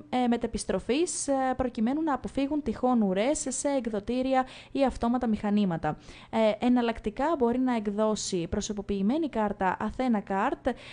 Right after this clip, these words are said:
ε, και να φορτίσει μέσω του διαδικτύου ή του κινητού τηλεφώνου. Οπότε πλέον υπάρχει μια τεράστια καινοτομία στο κομμάτι της, ε, μεταφοράς, ε, καθώς ο καθένας θα έχει το εισιτήριό του,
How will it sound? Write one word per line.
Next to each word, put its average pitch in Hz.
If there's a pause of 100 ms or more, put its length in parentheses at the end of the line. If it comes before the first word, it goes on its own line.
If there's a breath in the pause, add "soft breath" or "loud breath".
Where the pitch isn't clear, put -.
(100)
ε, 240
και 311
να 302
φορτίσει 262
μέσω 247
του 214
διαδικτύου 214
ή 254
του 262
κινητού 220
τηλεφώνου. 208 (260 loud breath)
Οπότε 320
πλέον 247
υπάρχει 240
μια 233
τεράστια 247
καινοτομία 202
στο 202
κομμάτι 196
της, -
ε, 185
μεταφοράς, 185
ε, 247
καθώς 247
ο -
καθένας 254
θα 254
έχει 240
το 202
εισιτήριό 220
του, 320